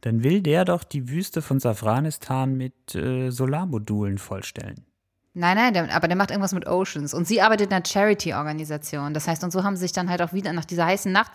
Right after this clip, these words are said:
Speaker 2: trennen sich erst wieder und treffen sich wieder, ähm, bei so einer Charity-Veranstaltung, wo die beiden beruflich zusammenkommen. Und dann f-, schmieden sie den Plan, dass sie ihre Eltern ja heimlich hintergehen wollen, dass, ähm, sie eine Zweckehe gründen, verlieben sich aber trotzdem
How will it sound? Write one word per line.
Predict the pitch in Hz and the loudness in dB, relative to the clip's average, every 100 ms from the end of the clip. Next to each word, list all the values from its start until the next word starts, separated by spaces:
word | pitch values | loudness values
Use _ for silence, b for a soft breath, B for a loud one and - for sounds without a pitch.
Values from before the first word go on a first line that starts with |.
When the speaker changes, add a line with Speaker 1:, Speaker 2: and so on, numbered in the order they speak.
| - | -10
Speaker 2:
trennen | - 208 233 | 0 2 4
sich | 214 | 2
erst | 214 208 | 0 0
wieder | 226 | 2
und | 202 175 | 2 4
treffen | 202 185 | 2 2
sich | 175 175 | 0 2
wieder, | 226 262 B B B B - | 2 2 B B B B -8
ähm, | 180 185 | -4 0
bei | 180 175 | 0 0
so | |
einer | 180 175 | 0 -2
Charity-Veranstaltung, | - 226 220 - - 170 - 175 190 | 0 0 0 -8 -8 -4 0 0 0
wo | 170 | -4
die | 175 | 0
beiden | 175 185 180 | 2 2 0
beruflich | 180 240 226 | -2 -4 -6
zusammenkommen. | - 170 165 165 - 196 - b b - | -6 -6 -4 -6 -6 -8 -8 b b -6
Und | 175 170 - | -6 -4 2
dann | 196 233 | 2 2
f-, | 190 190 | -4 -4
schmieden | 226 233 | 0 2
sie | 202 | 2
den | 196 | 2
Plan, | 185 190 196 220 | 2 4 4 4
dass | 180 | 0
sie | 190 | -2
ihre | 180 - | -2 2
Eltern | 190 262 214 | 4 4 2
ja | 185 180 - - | 0 -2 -6 -6
heimlich | 185 240 233 | 0 2 2
hintergehen | 220 196 170 196 254 175 | 0 0 2 4 4 6
wollen, | 170 214 294 - B B B | 2 2 0 -6 B B B
dass, | 190 185 - - | 2 2 0 -2
ähm, | 190 185 180 185 - b | 0 2 0 -4 -10 b
sie | 185 185 226 | -4 0 2
eine | 202 196 190 | 2 -2 -4
Zweckehe | - - 226 - 175 175 160 143 147 | -6 -2 -2 -2 2 4 4 0 -10
gründen, | 180 170 165 156 156 | -8 -6 -6 -10 -10
verlieben | - 185 269 277 | -4 0 2 2
sich | 208 208 | 0 -2
aber | 190 | -2
trotzdem | 185 - 269 - 196 214 185 | -2 -4 -6 -4 -4 -4 -10